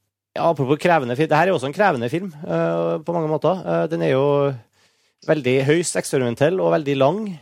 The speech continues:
og, men, eh, ut-, en utrolig sånn, for meg var det desidert den, og enda mer enn Melancholia, egentlig, desidert den mest sånn spesielle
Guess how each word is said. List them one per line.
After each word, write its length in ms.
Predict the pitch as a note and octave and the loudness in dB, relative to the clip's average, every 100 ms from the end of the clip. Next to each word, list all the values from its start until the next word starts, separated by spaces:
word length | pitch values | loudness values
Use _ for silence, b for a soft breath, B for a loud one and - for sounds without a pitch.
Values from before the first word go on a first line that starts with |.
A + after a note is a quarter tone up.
| _ | _
og, 480 | F#3+ E3 F3 F3 F3 | -2 2 4 4 2
men, 160 | E3+ F3 | 0 -4
eh, 380 | A2 F#2 - - - | -4 -10 -12 -14 -10
ut-, 240 | C#3+ - | -8 -2
en 160 | D#3 E3+ | 0 0
utrolig 540 | - D#3+ C3+ A#2+ B2+ | 0 -2 0 4 4
sånn, 240 | C3 D3+ D#3 D#3 | 4 2 2 0
for 80 | D#3 | 2
meg 160 | D#3 D#3 | 2 2
var 140 | B2 | 2
det 140 | C3 C3+ C#3 - - _ _ _ | 2 0 -2 -6 -14 _ _ _
desidert 540 | C3+ - C#3 C#3+ D3+ - | -8 -6 -2 0 0 0
den, 300 | D#3+ D#3 C#3 b b | 0 -2 -8 b b
og 80 | - | -2
enda 220 | F3 D#3 C#3 | 2 4 4
mer 240 | C#3+ E3+ | 4 4
enn 140 | F#3 | 4
Melancholia, 420 | F3 F3+ E3+ B2+ D3 | 2 2 2 2 2
egentlig, 240 | D3 C#3 | 2 0
desidert 300 | C#3+ C#3+ D3 | 0 0 0
den 100 | D3+ | -2
mest 320 | D3 - - | -4 -8 -6
sånn 160 | E3+ D3+ | -4 -4
spesielle 840 | - E3 - D#3 A2 G2 G#2 A#2+ | -2 0 2 4 2 2 4 4